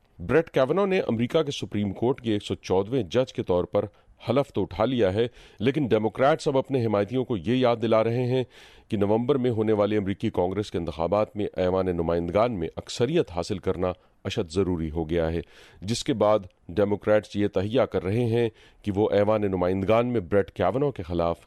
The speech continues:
جانچ شروع کروائیں گے اور ان کے خلاف امپیچمنٹ یا مواخذے کی بھی کوشش کریں گے۔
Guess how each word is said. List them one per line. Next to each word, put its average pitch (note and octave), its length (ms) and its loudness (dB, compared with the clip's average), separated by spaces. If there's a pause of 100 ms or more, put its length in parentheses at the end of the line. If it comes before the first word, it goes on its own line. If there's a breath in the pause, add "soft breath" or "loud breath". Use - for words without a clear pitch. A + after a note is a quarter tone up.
(240)
جانچ G#2 280 2
شروع A#2+ 360 -2
کروائیں F#2+ 420 0
گے F#3 60 -2
اور D#3+ 100 2
ان A#2 120 -2
کے - 80 -8
خلاف F#2+ 380 0 (260 soft breath)
امپیچمنٹ G2+ 600 -2
یا F#2 80 2
مواخذے F2 460 -2
کی E2 120 -12
بھی E2+ 160 -6 (100)
کوشش F2 320 -2
کریں D#2 300 -2
گے۔ - 60 -16